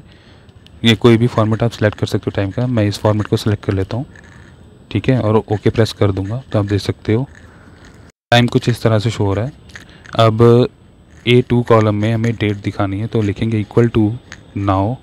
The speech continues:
bracket close। तो अब date भी कुछ इस format में आ रहा है, तो इसके लिए करेंगे control one और custom में जाके यहाँ पीछे से ये format को delete कर देंगे, आवर्स and मिनट्स वाले को, तो यहाँ पे सिर्फ date रह जाएगी।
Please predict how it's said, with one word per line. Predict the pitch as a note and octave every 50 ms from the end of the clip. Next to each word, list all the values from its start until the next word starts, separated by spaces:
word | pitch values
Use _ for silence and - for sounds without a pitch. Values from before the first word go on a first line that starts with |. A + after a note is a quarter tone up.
| - - - - - - - - - - - - - - - - -
bracket | G2 F#2+ - - F#2 -
close। | - G#2+ G#2 B2+ - - - - - - - - - - - - -
तो | -
अब | A2 G#2
date | G2+ G#2+ A2 G#2+
भी | G#2+ A2+
कुछ | A2 - G#2+ -
इस | A2 G#2+
format | - - A2+ G#2+ A2 A2 G#2+ -
में | A2+ A2
आ | G#2+
रहा | G#2 G#2+
है, | A#2+
तो | B2 - - G#2
इसके | - - -
लिए | G#2+ G#2+ G#2
करेंगे | - G#2 G#2+ G#2+ G#2
control | - A#2+ G#2+ F#2+ - A2+ A2 A2 G#2+ G2+
one | G2+ G2 G2 A2 C#3 - - - - - - - - - - - - - - -
और | A2+ A2 -
custom | - A2 - - - A#2
में | A2+ A2+ A#2 G#2
जाके | G#2 F#2+ F#2 - - A2
यहाँ | B2+ C#3+ - - - - - _ - - - - - - - - - - - - - A#2 A2+ A2+
पीछे | - - A2 G#2 - - A#2+
से | A2+ - B2+ B2+ C#3 D3 E3 - - - - - - - - - -
ये | A2+ A2+ A#2 A2+
format | - A#2+ A2+ G#2 G#2 G#2+ G#2+ G#2+
को | - - B2
delete | A2+ A2 G2+ G#2 G2+
कर | - - G2+ G2+
देंगे, | G2 G2 G2 F#2+ G2+ B2+ E3 - - - - - - - - - - -
आवर्स | G#2 G2+ G2+ G2+ - A#2+
and | A2 G#2
मिनट्स | G2+ G2+ G#2 G2+ - -
वाले | G#2 F#2+ G2 F#2+
को, | - - D#3
तो | E3+ - - - - - - - - - A2
यहाँ | G2+ F#2+
पे | - A2
सिर्फ | - A#2+ A2 G#2
date | A2 G2+ G#2 - -
रह | G2+ F#2+
जाएगी। | G2 F#2+ G2+ G2 G#2+ D3+ F3